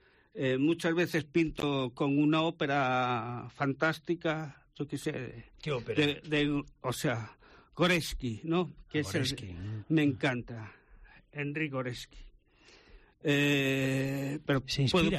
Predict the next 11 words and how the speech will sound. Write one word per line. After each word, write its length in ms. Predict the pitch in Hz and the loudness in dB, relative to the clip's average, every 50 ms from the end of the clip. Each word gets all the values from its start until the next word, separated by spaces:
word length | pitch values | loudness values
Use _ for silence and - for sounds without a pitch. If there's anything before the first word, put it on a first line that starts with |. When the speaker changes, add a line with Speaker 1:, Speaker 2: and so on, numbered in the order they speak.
| 156 139 | 0 -2
Speaker 1:
pon-, 140 | 131 135 - | -6 -8 -8
Speaker 2:
¿Se 100 | - 135 | -6 -2
Speaker 1:
sí, 60 | - 165 | 0 2
Speaker 2:
inspira 500 | 151 190 208 185 175 175 170 170 165 160 | 2 4 2 2 2 0 0 0 0 0
Speaker 1:
sí. 80 | 160 156 | 0 0
Speaker 2:
Joaquín 260 | 151 139 143 147 131 - - | 0 2 2 0 0 0 0
Balsa 380 | 160 165 165 151 - 123 113 | 0 2 2 0 -2 -4 -4
con 340 | 104 113 113 113 113 110 104 | -4 -2 -2 -2 -2 -4 -4
Speaker 1:
Sí, 360 | - - 156 143 143 156 156 156 - | -4 0 0 2 2 2 0 0 0
con 160 | 160 143 139 | 0 0 2
Goreski. 420 | 131 147 160 170 165 - - - | 2 2 2 0 0 -2 -8 -14